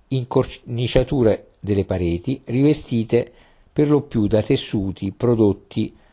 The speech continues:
dalla manifattura di San Leucio,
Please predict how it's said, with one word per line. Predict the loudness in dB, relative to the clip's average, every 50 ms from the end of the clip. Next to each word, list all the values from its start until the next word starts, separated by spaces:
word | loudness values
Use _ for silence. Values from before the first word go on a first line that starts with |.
| _ _ _ _
dalla | -14 -4 0 0 2 4 4 2 2 0 0
manifattura | -2 0 0 0 0 -2 -2 -2 -2 -4 -4 -2 2 2 2 2 0 -2 -6
di | -8 -8
San | -2 0 0 0 2
Leucio, | 2 2 2 2 2 0 0 0 -2 -2 -2 -6